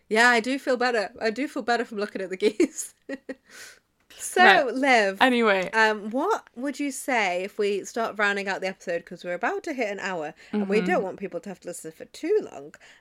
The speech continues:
Speaker 1: Um, what would you say are your peaks and pits?
Speaker 2: My peaks and pits. Okay, so peak um, just the way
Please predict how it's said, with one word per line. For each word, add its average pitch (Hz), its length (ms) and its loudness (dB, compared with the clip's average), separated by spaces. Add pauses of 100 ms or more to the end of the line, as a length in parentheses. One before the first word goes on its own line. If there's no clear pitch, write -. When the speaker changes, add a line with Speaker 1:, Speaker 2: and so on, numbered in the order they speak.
(140)
Speaker 1:
Um, 190 580 -2
what 349 180 0
would 494 240 4
you 247 60 -8
say 247 400 2
are 190 140 -2
your 185 180 -2
peaks - 380 -4
and 294 160 -6
pits? - 220 -10
Speaker 2:
My 277 80 -2
peaks 349 380 -2
and 269 240 -2
pits. - 800 -12
Okay, 208 480 0
so 190 340 -4 (220)
peak - 680 -4 (920)
um, 240 420 0 (220)
just - 260 -12
the 233 180 -6
way 185 440 0